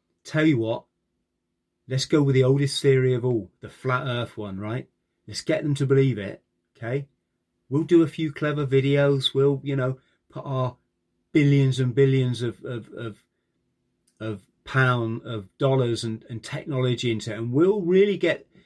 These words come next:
you know, we'll really make it a bit credible. We'll talk about how aeroplanes won't fly from here to here. We'll talk about the false hor-, horizon." You know, they're not stupid.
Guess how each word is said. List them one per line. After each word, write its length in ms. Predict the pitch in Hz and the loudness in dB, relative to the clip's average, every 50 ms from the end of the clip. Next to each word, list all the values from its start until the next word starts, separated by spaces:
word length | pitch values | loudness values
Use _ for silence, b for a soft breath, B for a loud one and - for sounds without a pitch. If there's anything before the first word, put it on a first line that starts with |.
| b b b | b b b
you 120 | - - | -10 -6
know, 100 | 147 127 | -4 -4
we'll 320 | 117 131 180 - 302 285 285 | 0 0 2 2 2 0 0
really 240 | 294 285 277 269 233 | -2 -2 -2 -2 -4
make 260 | 233 233 214 180 - | -4 -6 -4 -4 -2
it 80 | - | -2
a 40 | 175 143 | -2 -2
bit 220 | 190 - - - | -2 -4 -4 -4
credible. 480 | - 180 180 165 156 131 131 117 113 117 | -2 -2 0 0 2 2 2 2 2 2
We'll 220 | 147 165 165 160 | 4 2 2 2
talk 300 | - - 170 160 139 - | 2 2 2 2 2 0
about 280 | 143 143 147 143 - 123 | -2 0 0 -2 -2 -2
how 200 | 139 143 139 139 | 0 2 2 4
aeroplanes 600 | 131 139 143 143 139 - 151 143 143 131 - 131 | 4 4 2 2 0 0 -2 -2 0 -2 0 0
won't 260 | 131 131 143 135 - | 0 0 0 -2 -4
fly 260 | - 143 135 139 135 | -2 0 0 0 0
from 220 | 135 - 139 135 | -2 -2 -2 -2
here 200 | 123 127 139 143 139 | 0 2 2 2 0
to 160 | - 147 135 | 0 -2 -2
here. 440 | 123 135 131 135 135 135 139 139 139 b b b b b b - | 0 2 4 4 4 4 2 0 -2 b b b b b b -18
We'll 160 | 117 113 117 _ _ | -18 -18 -18 _ _
talk 240 | - 147 135 - - | -6 -6 -6 -4 -4
about 360 | - 139 131 131 127 - - - - - | -4 -4 -4 -4 -4 -6 -10 -14 -16 -16
the 100 | 131 - | -16 -16
false 440 | - - 143 143 147 135 - - | -6 -4 -2 -2 0 -2 -4 -4
hor-, 320 | - 135 143 135 127 - - - 110 | 0 2 2 2 2 0 -4 -10 -6
horizon." 640 | 123 135 127 135 131 131 135 131 123 127 135 135 135 b b b b b | -4 0 2 2 2 2 2 0 0 -2 -4 -4 -4 b b b b b
You 140 | - - 175 | -6 -2 -2
know, 60 | 160 | 0
they're 160 | 151 175 180 | 2 2 2
not 200 | 185 185 185 156 | 4 4 2 0
stupid. 520 | - - - 185 180 165 - 139 117 104 | -4 -6 -6 -4 -4 -2 -2 -2 -4 -4